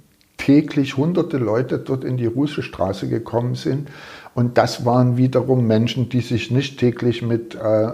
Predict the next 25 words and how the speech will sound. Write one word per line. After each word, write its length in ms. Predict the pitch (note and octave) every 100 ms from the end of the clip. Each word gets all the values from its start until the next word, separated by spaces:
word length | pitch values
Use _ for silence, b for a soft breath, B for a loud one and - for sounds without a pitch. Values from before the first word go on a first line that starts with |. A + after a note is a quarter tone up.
| - -
irgendwelchen 560 | A#2 A2 A#2+ A#2+ B2+
Aktionen, 560 | A2 G2 - B2+ C#3+ C3
politischen 560 | A2+ A2+ B2 B2 B2
Aktionen, 680 | A2+ G#2+ - - C#3 D3+ B2 B B B B -
ähm, 640 | A#2+ A#2+ A#2 A#2 A2+ A#2+ - - - -
oder 380 | B2+ A#2 A#2 A2+
mit 260 | A2+ A2+
den 160 | B2 A2+
Entscheidungen, 840 | A#2 G#2 G#2 B2 C3+ B2 A#2+ A#2+
äh, 800 | - A2+ A2 G#2+ G#2+ - A#2+ A#2+
äh, 40 | A#2
zum 220 | - A2+
Einigungsvertrag 960 | A#2+ C#3 D3 C3 B2 - B2 A#2+ A#2 B2+
oder 260 | A#2 C3
im 140 | A#2 A2
Parlament, 720 | A#2 A#2+ G#2 A2+ E3 - -
äh, 260 | B2 B2
befassten. 640 | B2 A2+ B2+ C3 - D3+ C3 B B B B B _ -
Die 180 | A#2+ A#2
Leute 420 | A#2+ D3+ C3 A2+
hatten, 440 | C3 C#3+ C#3+ C#3
äh, 340 | - C3 C3 A#2
viele 420 | - D3+ D3 A#2
eigene 380 | C#3+ E3+ D#3+ A2+
Sorgen, 520 | A#2+ B2 E3 G#3